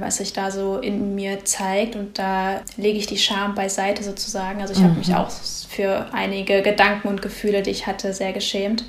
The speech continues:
Speaker 1: oder mich auch sehr dafür verurteilt, weil ich mir rational dann so gedacht habe, „Ja, es muss dir doch gut gehen.“
Speaker 2: Mhm.
Speaker 1: Du hast ein Dach über dem Kopf, ne? So diese
Speaker 2: Mhm.
Speaker 1: Dinge, die man sich vom Kopf her dann sagt.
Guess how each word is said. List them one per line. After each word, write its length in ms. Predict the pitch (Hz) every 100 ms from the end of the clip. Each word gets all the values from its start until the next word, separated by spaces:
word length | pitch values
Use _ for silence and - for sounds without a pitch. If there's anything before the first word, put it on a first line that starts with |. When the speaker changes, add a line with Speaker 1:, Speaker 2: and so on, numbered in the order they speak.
| -
Speaker 1:
oder 120 | 208
mich 160 | 202 208
auch 60 |
sehr 300 | 196 208 196
dafür 300 | 196 196 208
verurteilt, 1000 | 202 202 - 233 - 196 190 214 247 -
weil 140 | 214 196
ich 100 | 190
mir 140 | 202
rational 440 | 196 - 208 190 185
dann 180 | 190
so 100 | 190
gedacht 320 | - 202 196 208
habe, 160 | 196
„Ja, 140 | 202 196
es 100 | 196
muss 160 | 202
dir 120 | - 202
doch 200 | 196 -
gut 240 | 240 240
gehen.“ 480 | 226 214 202 175 214
Speaker 2:
Mhm. 180 | 160 170 - - - - - - - - -
Speaker 1:
Du 160 | 214 208
hast 380 | 220 - -
ein 100 | -
Dach 240 | 226 240 240
über 220 | 226 214
dem 100 | 208
Kopf, 420 | - 226 - -
ne? 260 | 208 208 226
So 140 | 196
diese 200 | 190 156
Speaker 2:
Mhm. 60 | 196
Speaker 1:
Dinge, 220 | 208 220
die 100 | 208
man 120 | 202
sich 160 | 202 208
vom 140 | 202 -
Kopf 220 | 220 -
her 80 | 202
dann 160 | 190
sagt. 500 | 185 196 208 247 240